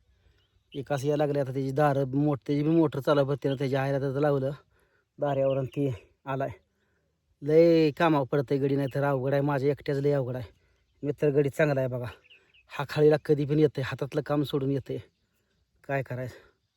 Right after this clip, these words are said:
बोल बोल तवा येतंय. बघा एखादी पोरगी असली तर त्याला गड्याला चांगला आहे गडी, परपंचाचा गडी आहे, तुम्हाला सांगतो लय कष्टाळू आहे. असली एखादी आमच्या धनगराची पोरगी तर बघा, काळी सावळी का असेना, तर बघा गडी जरा लग्नात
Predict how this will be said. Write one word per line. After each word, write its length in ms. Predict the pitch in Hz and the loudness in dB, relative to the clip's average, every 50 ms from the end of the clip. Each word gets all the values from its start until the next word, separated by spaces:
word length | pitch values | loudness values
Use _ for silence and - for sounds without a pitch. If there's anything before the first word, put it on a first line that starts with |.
| _ _ _ _ _ _ _ _ _ _ _ _ _ _ _ _ _ _ _ - _ - 139 | _ _ _ _ _ _ _ _ _ _ _ _ _ _ _ _ _ _ _ -18 _ -6 -2
बोल 180 | 135 151 151 | 0 2 2
बोल 200 | 143 139 147 147 135 - | 2 2 0 0 -2 -2
तवा 160 | 143 139 143 | 0 2 2
येतंय. 280 | 147 143 127 - - 123 - _ _ _ _ _ _ _ _ _ _ _ _ - | 2 0 0 -4 -8 -14 -14 _ _ _ _ _ _ _ _ _ _ _ _ -12
बघा 260 | 143 135 139 135 160 | -8 -6 -2 0 2
एखादी 340 | 180 180 170 - - 147 147 | 2 2 2 0 -2 -4 -4
पोरगी 300 | 135 - 170 147 135 143 | -2 -2 -2 0 2 2
असली 260 | 143 135 - 143 127 | 0 0 -2 -6 -8
तर 80 | 120 135 | -8 -8
त्याला 220 | 113 - 131 131 | -6 -6 -6 -4
गड्याला 320 | 127 131 135 135 131 131 131 120 - _ _ _ _ _ _ _ _ _ _ - | -4 -4 -4 -4 -4 -6 -6 -10 -12 _ _ _ _ _ _ _ _ _ _ -4
चांगला 280 | - 156 147 139 127 135 | -2 -2 0 0 -2 -2
आहे 80 | 139 135 | -2 -2
गडी, 600 | 127 135 131 135 135 131 131 127 127 123 123 123 120 - | -2 -2 -2 -2 -2 -2 -2 -2 -4 -6 -8 -8 -8 -6
परपंचाचा 460 | 147 139 127 - 139 123 127 135 139 | -6 -6 -4 -6 -8 -8 -6 -4 -4
गडी 200 | 131 135 135 135 | -4 -4 -6 -6
आहे, 120 | 131 117 - | -6 -8 -8
तुम्हाला 220 | 123 131 127 117 | -8 -8 -8 -8
सांगतो 280 | - 135 131 117 - 127 | -8 -10 -10 -8 -8 -8
लय 140 | 123 143 139 | -6 -6 -4
कष्टाळू 360 | - 151 127 - - 135 127 | -4 -4 -4 -6 -8 -8 -8
आहे. 100 | 123 120 113 - _ _ _ _ _ _ _ _ - | -8 -8 -12 -16 _ _ _ _ _ _ _ _ -8
असली 300 | - 135 - - 143 151 | -8 -8 -6 -4 -2 -2
एखादी 240 | 143 - 151 147 160 | -2 0 2 2 2
आमच्या 240 | 156 143 - 151 | 2 0 -2 -2
धनगराची 400 | 147 156 147 143 127 135 139 139 | -2 -2 -2 -2 -2 -2 -2 -2
पोरगी 280 | 131 - - 147 135 135 | -4 -4 -6 -6 -6 -6
तर 140 | 127 - 139 | -6 -6 -6
बघा, 240 | 123 127 131 135 139 | -6 -6 -6 -6 -4
काळी 300 | - - 156 147 143 131 | -2 0 2 2 2 2
सावळी 240 | - 165 160 156 | 4 4 4 6
का 100 | 147 156 | 4 4
असेना, 260 | 147 - - 139 139 143 135 - _ _ _ _ _ _ _ - | 2 0 0 -4 -4 -4 -6 -10 _ _ _ _ _ _ _ -14
तर 40 | 131 | -8
बघा 240 | 127 135 135 143 143 | -4 -2 0 0 0
गडी 260 | 139 139 147 139 139 | 0 0 -2 0 0
जरा 180 | 139 139 139 | 0 0 2
लग्नात 400 | 139 151 147 131 139 135 120 - | 2 2 2 0 0 -4 -4 -6